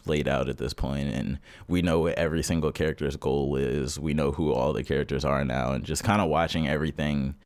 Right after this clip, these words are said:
finalize and, like, this final battle play out and stuff is, it's still, you know, relatively satisfying, enough so that I'll definitely finish out the season. Um, but people were making it sound like it was, like, Promised Neverland, Tokyo Ghoul levels of,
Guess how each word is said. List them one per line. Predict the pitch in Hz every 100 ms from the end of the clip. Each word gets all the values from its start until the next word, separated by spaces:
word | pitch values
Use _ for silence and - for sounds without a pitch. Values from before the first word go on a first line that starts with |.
| - - -
finalize | - 76 80 80 78 80 78 76
and, | 80 71
like, | 62 -
this | -
final | - 71 62
battle | 67 65 69 62
play | 76 71
out | 69 67
and | 65
stuff | - 73 76 -
is, | 64 69 - - - -
it's | 120 156
still, | 196 131 85 78 _
you | 104
know, | 90 69
relatively | 71 71 71 73 67
satisfying, | - 62 60 - 67 60
enough | 82 95
so | - 82
that | 76 67
I'll | 67
definitely | 69 65 - 65 62
finish | 65 62 60
out | - 62 -
the | -
season. | - 69 64 64 64 57
Um, | 55 57
but | 76 -
people | 123 147
were | 123
making | 107 101
it | 90
sound | 78 85 82
like | 76 82
it |
was, | 65 69
like, | 60 62 50 - - - - _ _ -
Promised | - 87 82 -
Neverland, | 80 71 71 69 69
Tokyo | 67 69 - 62
Ghoul | 71 65 71
levels | 67 67 69
of, | 64 62 73